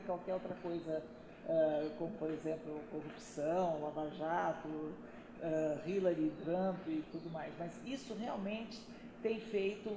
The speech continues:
uma, uma grande diferença. Então, a mídia, a divulgação da informação,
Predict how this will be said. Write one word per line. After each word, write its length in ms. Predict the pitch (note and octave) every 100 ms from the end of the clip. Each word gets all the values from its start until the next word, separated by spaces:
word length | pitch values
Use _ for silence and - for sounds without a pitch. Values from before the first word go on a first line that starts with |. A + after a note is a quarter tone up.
| -
uma, 360 | F#3+ F#3+ F3+ E3+
uma 160 | F3
grande 240 | E3+ F3+ F#3
diferença. 440 | - G#3 F3+ E3
Então, 160 | - A3+
a 60 |
mídia, 760 | A#3 G#3+ A#3 B3+ G#3+ C#3+ D#3 D3 - - -
a 60 | E3
divulgação 640 | E3 F#3+ A3 A3 G3+ A#3 A#3
da 80 |
informação, 800 | A3 G#3 G#3 F#3+ F#3 - E3+ D3+